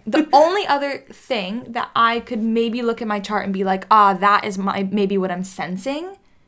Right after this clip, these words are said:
Speaker 1: in that kind of spontaneity, fiery, not fiery, but, like,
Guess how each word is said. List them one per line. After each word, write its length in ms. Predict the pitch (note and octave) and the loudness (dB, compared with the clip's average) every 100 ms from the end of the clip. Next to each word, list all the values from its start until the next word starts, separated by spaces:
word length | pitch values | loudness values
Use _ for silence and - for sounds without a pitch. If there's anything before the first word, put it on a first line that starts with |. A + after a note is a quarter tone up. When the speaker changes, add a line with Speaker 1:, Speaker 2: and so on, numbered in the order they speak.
| _ _ _ | _ _ _
Speaker 1:
in 220 | A3+ A3+ | 0 2
that 160 | A3+ G3+ | 2 -2
kind 280 | A3+ A3 G#3 | -4 -2 0
of 120 | G#3 | -2
spontaneity, 840 | - A3 G3+ G3+ G3+ G3+ F#3+ F#3+ G3 | -2 -4 -2 -4 -2 0 0 -2 -2
fiery, 540 | G3+ G3 G3 G3 F#3+ | 2 4 4 0 -2
not 260 | A#3+ D#4 - | -6 -8 -8
fiery, 280 | C4+ C#4 | -8 -8
but, 140 | A#3 - | -8 -6
like, 220 | G3 | -8